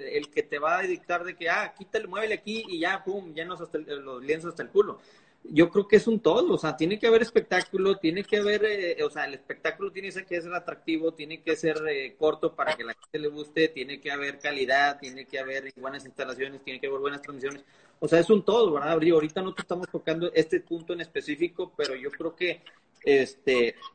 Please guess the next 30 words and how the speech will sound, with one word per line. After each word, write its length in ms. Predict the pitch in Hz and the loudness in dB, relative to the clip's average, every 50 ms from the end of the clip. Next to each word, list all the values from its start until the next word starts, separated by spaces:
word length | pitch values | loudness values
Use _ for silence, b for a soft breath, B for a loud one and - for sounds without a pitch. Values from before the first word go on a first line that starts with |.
| _ - - | _ -12 -10
híjole, 360 | 139 127 - 170 151 123 107 | -8 -2 0 2 2 2 2
son 260 | - - 139 143 151 | 0 0 -2 0 2
muchos 320 | 160 175 190 185 - 185 160 | 4 4 2 2 2 0 2
los 120 | 151 139 - | 2 0 0
factores, 520 | - 131 - - 135 135 147 156 147 - | -2 -6 -4 -2 0 2 2 2 2 0
este, 680 | 135 135 127 120 - - _ _ 120 113 107 107 107 - _ _ _ _ _ _ | -2 -2 -2 -4 -6 -10 _ _ 2 2 2 0 -4 -8 _ _ _ _ _ _
pero 280 | - 165 170 165 165 165 | 8 10 10 10 8 6
de 80 | 156 | 2
alguna 240 | 147 143 156 175 190 | 0 -2 -4 -6 -4
manera 320 | 185 175 165 170 175 185 185 | -4 -2 -2 -2 0 0 -2
lo 120 | 175 156 | -4 -4
que 100 | - 151 | -6 -8
tienes 200 | - 156 170 165 | -6 -6 -8 -4
que 80 | - 190 | -2 -2
hacer 200 | 180 170 175 170 | 0 0 0 0
es, 200 | 180 180 - - - | -2 -2 -4 -2 -2
a 80 | 131 | 0
ver, 220 | 139 156 180 - - _ B B B B B B _ | 0 0 0 -2 -6 _ B B B B B B _
¿quiénes 240 | - 165 190 220 190 | 0 2 2 2 0
son 120 | 190 208 | 0 0
los 120 | 214 202 - | -2 -2 0
que 120 | - 175 160 | 0 0 2
llenan 260 | 165 175 185 180 170 | 0 0 0 -2 -4
los 100 | 156 143 | -2 0
lienzos 400 | 147 151 160 165 196 202 202 - - | 0 0 0 0 -2 -4 -4 -2 -4
y 80 | 160 | -4
por 200 | - - 120 - | -2 -2 -4 0
qué 100 | - 123 120 | 0 0 2
los 120 | 127 117 | 2 2
llenan? 340 | 117 151 165 156 120 95 | 2 2 2 2 0 -6